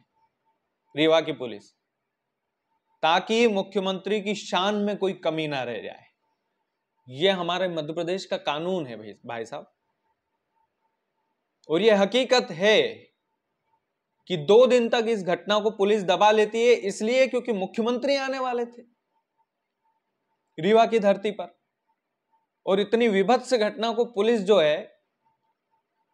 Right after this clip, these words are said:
उजागर नहीं करती है। खैर, वो पति पत्नी जो है एक घंटे तक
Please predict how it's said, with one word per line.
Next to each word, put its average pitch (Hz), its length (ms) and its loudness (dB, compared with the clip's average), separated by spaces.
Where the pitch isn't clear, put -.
उजागर 202 420 4
नहीं 233 240 2
करती 196 340 -6
है। 123 120 -16
खैर, 202 140 4
वो 226 120 6
पति 196 220 2
पत्नी 220 380 0
जो 165 160 4
है 156 160 4
एक 190 260 2
घंटे 180 300 -4
तक 196 300 -4